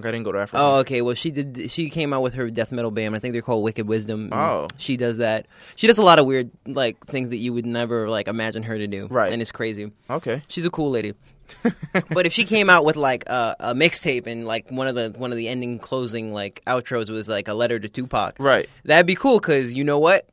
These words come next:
Speaker 2: You, she could probably tell you things that he would have thought of, the things that are going on right now.
Speaker 1: Right.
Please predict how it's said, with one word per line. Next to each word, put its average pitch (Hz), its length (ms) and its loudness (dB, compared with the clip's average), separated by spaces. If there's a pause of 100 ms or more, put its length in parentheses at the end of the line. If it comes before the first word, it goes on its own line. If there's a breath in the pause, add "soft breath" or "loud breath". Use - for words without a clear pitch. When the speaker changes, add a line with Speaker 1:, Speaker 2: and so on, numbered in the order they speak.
(280)
Speaker 2:
You, 143 340 -6
she 160 140 -2
could 160 120 -2
probably 147 200 2
tell 147 180 0
you 139 160 -2
things 135 280 -4
that 123 100 -4
he 139 100 -4
would 127 140 -2
have 123 80 -4
thought 123 240 2
of, 120 140 2
the 107 100 -8
things 113 260 -8
that 113 80 -4
are 113 60 -2
going 110 260 -4
on 104 200 -6
right 101 200 -4
now. 117 280 -2
Speaker 1:
Right. 123 260 2